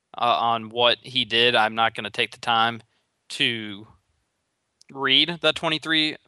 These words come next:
page investigation on Ohio State's band, band coach, really band director, but I like to call it a coach anyways. But Ohio State's band did come up with a lot of cool things last year.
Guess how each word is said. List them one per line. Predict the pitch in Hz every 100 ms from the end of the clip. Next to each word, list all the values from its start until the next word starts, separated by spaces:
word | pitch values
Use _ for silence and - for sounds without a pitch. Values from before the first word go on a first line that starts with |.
| -
page | 160 160 147
investigation | 156 156 160 151 156 170 160 _ _ _
on | 123
Ohio | 117 123 117
State's | - 127 120 110 - _ _ _
band, | - 120 127 139 151 143 _ _ _ _ _ _ _ _ _ _ _ _ -
band | 113 139
coach, | 127 160 160 - - _ _ _ _ _ _ _ _ -
really | 123 110
band | 101 107 110
director, | 110 110 123 123
but | 110
I | 113
like | 117
to | 135
call | 127 131
it | 127
a |
coach | - 135 -
anyways. | 139 151 147 - - -
But | 180 170 - _ -
Ohio | 151 196
State's | 208 214 -
band | - 208 202
did | 185 208
come | 233
up | 220
with | 202
a | 180
lot | 196
of | 185
cool | 180
things | 170 165 196 147
last | 120 - -
year. | 120 117